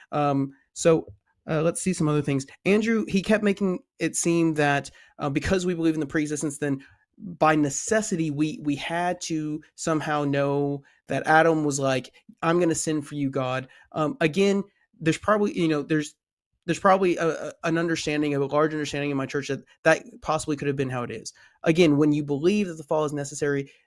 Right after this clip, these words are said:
speculations and, uh, understandings like that can arise. Um, I don't think that's necessary f-,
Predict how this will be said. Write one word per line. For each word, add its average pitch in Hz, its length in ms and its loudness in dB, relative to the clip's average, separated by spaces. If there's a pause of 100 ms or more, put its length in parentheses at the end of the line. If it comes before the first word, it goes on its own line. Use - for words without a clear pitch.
(180)
speculations 165 960 0
and, 143 400 -2 (120)
uh, - 160 -18
understandings 165 460 -2
like 139 100 -4
that 147 220 -2
can 131 140 -10
arise. 123 480 -8 (280)
Um, 147 200 -2
I 160 80 6
don't 190 240 4
think 196 160 0
that's 160 240 2
necessary 156 880 0
f-, - 260 -14